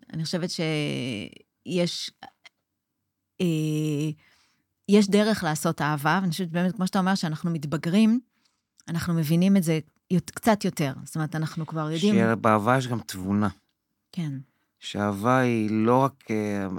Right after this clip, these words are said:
Speaker 2: מלאכה של ההורמונים, אלא שבתור אדם בוגר, את גם יכול ל-,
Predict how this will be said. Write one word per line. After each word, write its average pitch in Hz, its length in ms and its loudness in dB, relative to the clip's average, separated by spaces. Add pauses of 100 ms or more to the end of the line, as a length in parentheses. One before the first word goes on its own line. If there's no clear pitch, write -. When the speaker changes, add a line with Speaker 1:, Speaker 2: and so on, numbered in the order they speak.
Speaker 2:
מלאכה 98 920 -4
של 98 220 -4
ההורמונים, 95 880 -2 (840)
אלא 87 80 -8
שבתור 117 400 -4
אדם 120 260 2
בוגר, 120 560 2 (320)
את - 160 -10
גם 101 160 -2
יכול 110 580 0 (260)
ל-, 95 180 0